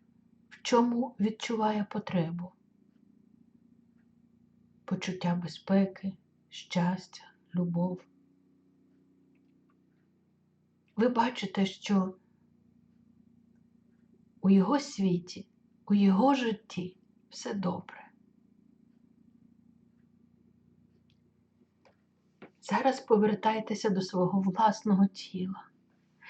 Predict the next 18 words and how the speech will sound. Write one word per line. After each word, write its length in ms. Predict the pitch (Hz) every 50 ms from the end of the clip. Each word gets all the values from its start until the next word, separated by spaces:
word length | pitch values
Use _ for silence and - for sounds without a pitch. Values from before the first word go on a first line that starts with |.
| - - - - - - -
Тримайте 540 | - 233 220 220 240 247 247 240 - -
очі 380 | 220 214 208 214 214 - - 214
закритими 800 | 202 - 214 - - 196 180 180 180 - - 196 190 190 190 196 - _ _ _ _ _ _ _ -
і 80 | 185
внутрішнім 800 | 170 - 180 175 202 269 - - 247 226 - - - 208 190 190 185
зором 460 | - 190 180 180 170 175 175 180 - _ _ _ _ _ _ _ - - - _ -
подивіться 600 | - - 190 202 202 190 220 220 - - - 214
на 180 | 208 202 202 196
обличчя 460 | 190 185 185 190 196 - - 208 196
вашого 400 | 190 185 190 - - 208 190 196
друга. 460 | 196 196 196 190 185 180 185 196 202 _ _ _ _ _ _ _ _ _ _ _ _ _ _ _ _ _ _ _ -
Він 180 | 233 233 233 233
і 40 |
гадки 460 | 214 190 220 247 269 - - - 226 202
не 120 | 196 196
має, 440 | 190 190 180 190 196 190 190 185 - - - - - - -
чому 300 | - - 214 208 202 196
раптом 540 | 196 208 226 233 226 - - 190 180 180